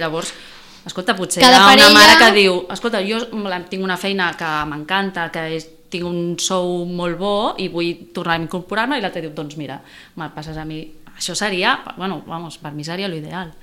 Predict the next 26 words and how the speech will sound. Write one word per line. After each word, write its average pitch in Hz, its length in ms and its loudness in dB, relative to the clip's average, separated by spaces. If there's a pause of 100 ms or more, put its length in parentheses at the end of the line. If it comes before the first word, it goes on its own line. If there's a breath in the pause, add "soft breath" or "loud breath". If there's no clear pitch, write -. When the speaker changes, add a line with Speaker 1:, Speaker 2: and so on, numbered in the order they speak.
(140)
Speaker 2:
És 214 100 0
a 226 60 4
dir, 226 80 4
que 233 100 -2
s'ho 208 140 -4
pogués 226 240 -2
intercanviar 269 540 0
en 330 80 -2
funció 247 240 0
Speaker 1:
O 208 80 10
Speaker 2:
de 196 80 8
Speaker 1:
jo 202 80 6
Speaker 2:
cada 240 100 6
Speaker 1:
no 320 80 6
dono 285 160 8
Speaker 2:
cas, 208 140 8
Speaker 1:
el 226 80 2
Speaker 2:
no? 247 60 8 (100)
Speaker 1:
pit, 254 160 0
jo 226 80 -2
no 240 80 -2
vull 226 100 -4
donar 220 220 0
el 220 80 -14
pit, 339 320 -4
per 233 80 -2